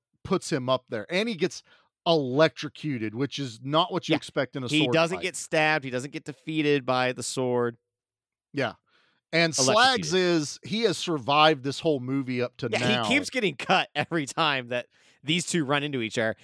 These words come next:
Speaker 1: And
Speaker 2: He's
Speaker 1: he
Speaker 2: clearly outmatched every time, which is
Speaker 1: he
Speaker 2: what I loved.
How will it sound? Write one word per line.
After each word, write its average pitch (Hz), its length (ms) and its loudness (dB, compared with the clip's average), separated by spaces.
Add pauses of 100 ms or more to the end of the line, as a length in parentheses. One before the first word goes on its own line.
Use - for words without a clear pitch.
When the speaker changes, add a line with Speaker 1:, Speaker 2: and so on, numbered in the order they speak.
(140)
Speaker 1:
And 233 120 8
Speaker 2:
He's 196 80 4
Speaker 1:
he 233 140 2
Speaker 2:
clearly 262 440 2
outmatched 147 640 -4
every 113 260 -6
time, 95 420 -6 (180)
which 151 180 0
is 214 60 0
Speaker 1:
he 254 80 4
Speaker 2:
what 151 100 4
I 127 80 4
loved. 117 400 -4